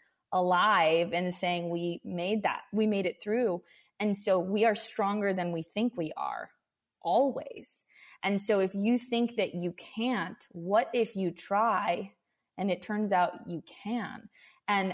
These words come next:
I, I just kinda give myself that benefit of the doubt.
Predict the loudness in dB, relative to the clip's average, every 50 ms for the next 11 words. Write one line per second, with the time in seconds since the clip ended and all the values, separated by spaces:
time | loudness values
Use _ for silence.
0 | 0 0 0 0 0 -2 -2 0 2 2 2 2 0 -2 -2 -8 -18 _ -18 -8
1 | -4 -2 -2 0 0 0 0 0 0 2 0 -2 -2 -2 0 0 0 0 0 -2
2 | -2 0 0 -2 -2 -2 -2 -2 -2 -4 -4 -4 -2 -2 0 -2 -2 -4 -6 -10
3 | -8 -4 -2 -2 -2 -2 -2